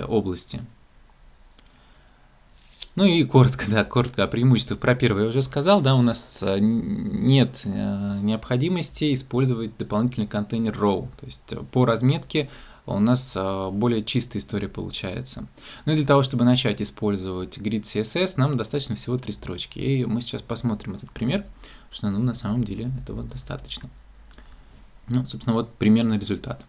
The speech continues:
да, того, что мы видим. А, это набор ячеек, определенным образом расположенных. А, и по коду, если посмотреть, то что это? А, есть в боди всего-навсего один div с классом grid.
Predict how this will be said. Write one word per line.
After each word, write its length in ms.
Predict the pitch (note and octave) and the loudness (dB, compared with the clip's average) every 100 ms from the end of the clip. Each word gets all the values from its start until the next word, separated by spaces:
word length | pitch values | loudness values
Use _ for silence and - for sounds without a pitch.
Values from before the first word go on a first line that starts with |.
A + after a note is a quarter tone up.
| _ _ - - | _ _ -20 -8
да, 120 | A#2 | -6
того, 280 | A2+ G#2 A#2 | -2 0 0
что 180 | A#2+ A2+ | 0 2
мы 140 | G#2 | 2
видим. 420 | F#2+ G#2 E3+ G3+ - - - - - - | 2 0 2 0 -2 -20 -20 -20 -20 -8
А, 180 | G2 A2 | -4 0
это 140 | B2+ | 4
набор 340 | A#2 A2+ A2+ | 4 4 4
ячеек, 400 | G2 G2+ - G3 | 2 2 4 4
определенным 540 | C3 - G#2 C3 C#3 A2 | 2 -2 2 4 4 4
образом 340 | A#2+ A2+ G#2+ G#2 | 2 0 0 -2
расположенных. 880 | G2+ G#2+ - G2+ F2 G2+ C3 G3+ G3+ - - - - - - | -6 -6 -4 -6 -4 -2 2 2 0 -14 -20 -20 -20 -20 -6
А, 320 | G#2 G#2+ G#2 | -2 0 0
и 300 | - B2+ D#3+ | -2 -2 -2
по 340 | - A#2 C3 | -4 0 2
коду, 320 | C3 B2+ A2 G2+ | 2 0 -2 -2
если 280 | G2+ A#2+ | -4 -6
посмотреть, 580 | - - A2+ G#2 G#2+ G#2 | -8 -6 -2 -2 -4 -6
то 80 | - | -6
что 240 | - - | -8 -8
это? 320 | F2 - - - - - - _ - - | -10 -10 -16 -18 -20 -20 -20 _ -20 -4
А, 320 | G#2 G2+ G2+ | 0 4 4
есть 400 | G2+ C#3+ C3 - | 6 6 6 2
в 80 | G2+ | 0
боди 280 | A#2 G#2+ F#2 | 2 2 2
всего-навсего 840 | - A#2 A2 G#2+ F2+ - G2 F#2+ | -2 -2 2 2 0 -2 0 0
один 480 | F#2+ F#2+ G#2+ F#2 F#2 - | -4 -2 0 0 -2 -10
div 260 | G2 G2+ F#2+ | -2 -2 -2
с 80 | - | -8
классом 540 | - G2 F#2 - - - | -4 -4 -4 -8 -12 -4
grid. 340 | G#2+ G2+ C3+ | 0 2 0